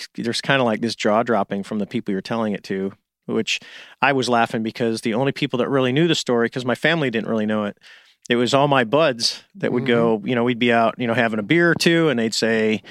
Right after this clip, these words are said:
Speaker 1: "Hey, Dave, what's the coolest thing you ever saw flying?" And then I would say, "Well, I, I chased this U F O." <laughs> And they'd be like,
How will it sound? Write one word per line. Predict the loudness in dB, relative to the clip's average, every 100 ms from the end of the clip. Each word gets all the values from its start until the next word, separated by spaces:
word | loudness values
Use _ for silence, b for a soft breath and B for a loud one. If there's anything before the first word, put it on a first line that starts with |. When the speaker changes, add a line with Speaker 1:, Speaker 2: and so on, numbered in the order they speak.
| B B B B B B 0
Speaker 1:
"Hey, | 2 4 2
Dave, | 2 2
what's | 4 2
the | 0
coolest | 2 4 4 2
thing | 2
you | 4
ever | 4
saw | 4 4
flying?" | 2 2 4 4 4
And | 2
then | 4
I | 4
would | 4
say, | 2 2
"Well, | 4
I, | 4 2 0
I | 0
chased | 2 2 2 -2
this | -4 0
U | 2
F | 2 4
O." | 2
<laughs> | 2
And | 0
they'd | 0 2
be | 2
like, | 2 2 2 -2